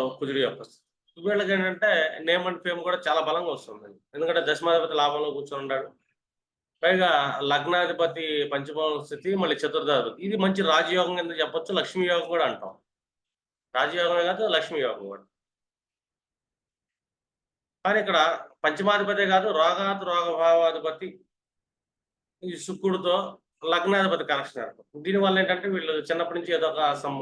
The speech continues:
హెల్త్ ఇష్యూ అనేది పాస్ట్ లైఫ్ నుంచి కూడా వస్తుందని కూడా చెప్పొచ్చు. ఎందుకంటే ఇది వాస్తవంగా చెప్పాలంటే పంచమం అనగానే పాస్ట్ లైఫ్ కనెక్షన్ అని చెప్పి గుర్తుపెట్టుకోండి. ఈ పంచమంలో ఎవరు ప్లేస్ అవుతున్నారంటే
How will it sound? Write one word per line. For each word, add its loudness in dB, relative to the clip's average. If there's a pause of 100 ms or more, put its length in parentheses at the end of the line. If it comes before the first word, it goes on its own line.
(140)
హెల్త్ -2
ఇష్యూ -6
అనేది -6 (880)
పాస్ట్ 0
లైఫ్ -2
నుంచి -10
కూడా 0 (140)
వస్తుందని -2
కూడా -2
చెప్పొచ్చు. -16 (520)
ఎందుకంటే -4 (120)
ఇది -2 (240)
వాస్తవంగా 0
చెప్పాలంటే 0
పంచమం 0
అనగానే 2
పాస్ట్ -2
లైఫ్ -4
కనెక్షన్ -6
అని -2
చెప్పి -8
గుర్తుపెట్టుకోండి. -8 (1500)
ఈ -10
పంచమంలో 2
ఎవరు 6
ప్లేస్ 2
అవుతున్నారంటే -4